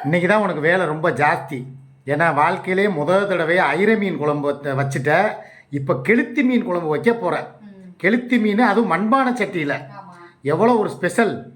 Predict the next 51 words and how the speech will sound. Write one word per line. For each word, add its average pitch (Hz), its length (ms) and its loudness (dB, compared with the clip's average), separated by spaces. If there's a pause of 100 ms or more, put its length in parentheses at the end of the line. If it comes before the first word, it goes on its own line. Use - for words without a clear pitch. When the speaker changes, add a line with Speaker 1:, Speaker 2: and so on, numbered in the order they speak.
Speaker 2:
இங்க - 160 -20
பாருங்க, 160 260 0
Speaker 1:
ஆ. 151 320 -2 (280)
Speaker 2:
இது 233 200 -12
நேரம் 302 340 -4
ஆக 277 260 -2
ஆக 254 200 -2
அந்த 277 180 0
ஈரப்பசை 277 580 -4
போக 262 280 2
போக 233 260 0
அப்படியே 262 200 2
ஒரு 226 140 0
மாதிரி 240 180 2
விரைச்ச - 340 0
மாதிரி, 220 320 2
ஒரு 220 160 2
மாதிரி 233 180 2
வர 208 160 4
வரன்னு 226 280 0
இருக்கும். 247 300 2 (440)
அதுக்கு 240 280 0
தான் 339 180 4
நான் 254 100 0
வந்து 285 160 -2
உப்பு 302 220 -4
போட்டு 302 220 2
கிளறி 233 240 -2
வச்சிருக்கேன் 185 340 -10
பாருங்க. 180 220 -12 (580)
கல் 311 260 2
உப்பு 302 160 -6
போட்டு 277 240 -2
கிளறி 285 300 2
கிட்டத்தட்ட 254 320 0
ஒரு 269 140 0
பதினஞ்சு 269 360 0
நிமிஷம் 330 220 -2
அப்படி 220 160 -4
இருக்குது. 240 340 -4
இப்படியே 262 260 -2
வச்சிருங்க. 233 360 0
அப்பதான் 247 280 2
வந்து 269 160 -2
இந்த 233 100 0
பாருங்க, 226 240 0
இப்படி 220 220 -2
நொழு 226 200 0
நொழுன்னு 254 260 2
இருக்கு, 226 200 -2
தெரியுதா? 233 240 2